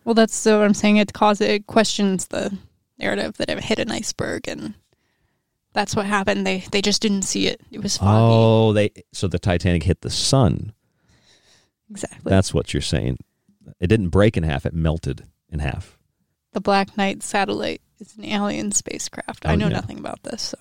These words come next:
Speaker 2: Oh, yeah. In my book, The Technological Elixir, at the very end, I have a chapter.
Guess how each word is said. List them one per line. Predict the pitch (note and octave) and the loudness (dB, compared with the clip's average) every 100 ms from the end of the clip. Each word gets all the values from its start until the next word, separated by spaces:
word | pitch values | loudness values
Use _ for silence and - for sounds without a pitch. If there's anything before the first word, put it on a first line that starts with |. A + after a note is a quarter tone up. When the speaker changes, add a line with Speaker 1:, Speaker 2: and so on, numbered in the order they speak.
| A3 | -2
Speaker 2:
Oh, | D#2+ | 2
yeah. | D#2 - - _ _ _ _ _ _ _ _ - | 2 -2 -8 _ _ _ _ _ _ _ _ -2
In | F#2 | 2
my | G2 G#2 | 4 4
book, | G2 F#2+ | 4 2
The | F2+ | 2
Technological | G2 - F2+ E2+ D#2+ F#2 F2+ | 2 2 2 4 2 0 2
Elixir, | E2+ - E2+ | 2 0 0
at | E2 | 2
the | D#2+ | 2
very | E2 E2+ D2 | 2 4 2
end, | D2 D2 | 0 2
I | D#2+ | 2
have | D#2 D#2 | 2 2
a | D#2 - _ _ | 0 -4 _ _
chapter. | - F#2 E2+ - D2 C2 E2+ | -2 2 2 0 -2 -2 -4